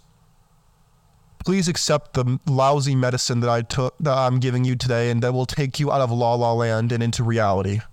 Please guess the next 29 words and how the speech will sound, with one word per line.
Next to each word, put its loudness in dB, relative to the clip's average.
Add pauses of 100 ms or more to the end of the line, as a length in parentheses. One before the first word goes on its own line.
(680)
My 0
friends, 2
God 2
bless 0
you. 0 (580)
God 0
bless 2
your 0
families. 0
God 0
bless 0
America. 0 (380)
Remember, 0 (1200)
I 0
want 0
you 0
to 2
think -2
for 0
yourself 0 (1300)
and 2
not 0
just 0
give 2
in 0 (200)
to 0
the 0
okie 0
doke 0